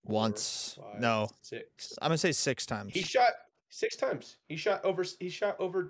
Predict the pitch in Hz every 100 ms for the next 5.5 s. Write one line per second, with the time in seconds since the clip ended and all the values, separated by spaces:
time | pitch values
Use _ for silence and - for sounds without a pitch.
0 | - 165 165 175 151 160 226 214 208 170
1 | 139 135 139 160 175 170 156 131 120 117
2 | 135 143 160 123 117 - - 127 143 127
3 | 135 165 185 190 _ _ _ _ _ _
4 | _ - 139 127 135 - 160 240 233 -
5 | 202 196 185 131 117